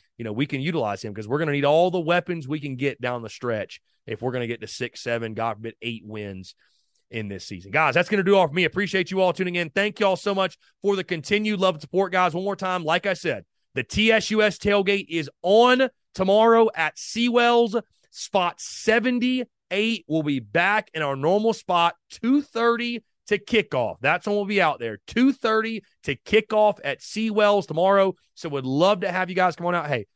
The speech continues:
I would say this too, by the way, for the students out there. I don't know if U S C is gonna cancel class, but if you're not willing to skip class for the tailgate and for the game especially,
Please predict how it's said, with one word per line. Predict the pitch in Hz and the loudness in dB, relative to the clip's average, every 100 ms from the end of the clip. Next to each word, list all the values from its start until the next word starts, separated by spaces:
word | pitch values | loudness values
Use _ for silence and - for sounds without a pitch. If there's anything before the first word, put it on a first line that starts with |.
| _ | _
I | - | -4
would | 269 240 | -2 -2
say | 185 | -2
this | 151 123 | -2 -4
too, | 143 | -4
by | 120 | -4
the | 110 | -4
way, | 104 | -6
for | 101 | -10
the | |
students | - 131 139 131 | -6 -6 -4 -4
out | 139 143 | -4 -2
there. | 139 | -4
I | - 240 | -2 0
don't | 262 | 0
know | 170 156 | -2 -4
if | 113 | -2
U | 127 | -2
S | 127 120 | -2 -2
C | 135 | -8
is | 110 | -10
gonna | 110 | -12
cancel | - 117 107 | -10 -10 -10
class, | 98 117 123 - _ _ _ _ _ 151 | -8 -6 -4 -6 _ _ _ _ _ -6
but | 170 | -4
if | |
you're | 214 415 | 0 2
not | 453 381 - | 2 0 -4
willing | 123 131 151 160 151 | -4 -2 -2 -4 -6
to | 120 | -14
skip | - - 135 - | -14 -6 -8 -6
class | 117 117 123 127 | -6 -2 0 -2
for | - 113 | -6 -12
the | 104 | -12
tailgate | - - 127 139 147 151 - _ _ _ _ - | -12 -6 -2 -2 -4 -6 -10 _ _ _ _ -14
and | 113 | -10
for | 143 127 | -6 -6
the | 98 | -8
game | 95 117 170 196 | -8 -4 -2 -2
especially, | 190 - 165 165 202 214 | -4 -4 -4 -4 -6 -8